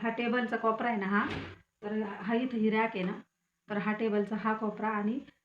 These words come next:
त्या रॅकचा जो दणका बसला ना माझ्या हाताला तर तुम्ही बघू शकता इथे. हे बघा इथे ना पूर्ण असा हात जो आहे तो माझा दाबला गेला आणि ह्या इथं खूप जोराचं मला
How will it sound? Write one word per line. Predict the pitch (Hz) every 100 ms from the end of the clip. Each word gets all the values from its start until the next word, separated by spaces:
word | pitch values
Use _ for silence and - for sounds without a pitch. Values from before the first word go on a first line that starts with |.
| -
त्या | 202
रॅकचा | 208 202 -
जो | 214 208
दणका | 202 220 220 226
बसला | 247 - 240
ना | 202
माझ्या | 214 220
हाताला | 208 190 180 277 _ _ _ _
तर | 202
तुम्ही | 220 208
बघू | 214 214
शकता | 208 180 170
इथे. | 190 233 277 _ _ _ _ _ _ _ _
हे | 202
बघा | 196 196
इथे | 226 233 240
ना | 208 226 _ _ _ _ _ -
पूर्ण | 247 247
असा | 247 240
हात | 214 196 175
जो | 190
आहे | 208 196
तो | 180
माझा | 190 196
दाबला | 185 196 202 214
गेला | 202 185 - - - 175
आणि | 196 185
ह्या | 202
इथं | 220 214
खूप | 220 202
जोराचं | 220 214 226 226
मला | 214 208